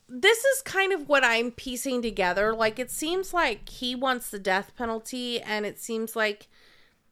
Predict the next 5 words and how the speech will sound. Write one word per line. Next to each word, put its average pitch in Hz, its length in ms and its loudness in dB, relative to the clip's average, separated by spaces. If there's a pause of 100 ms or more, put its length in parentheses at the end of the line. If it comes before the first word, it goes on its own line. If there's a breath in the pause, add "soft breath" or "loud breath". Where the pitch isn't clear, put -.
his 220 480 4
defense 214 540 0
attorneys 214 1160 -4 (1500)
sort 240 480 0
of 220 180 -4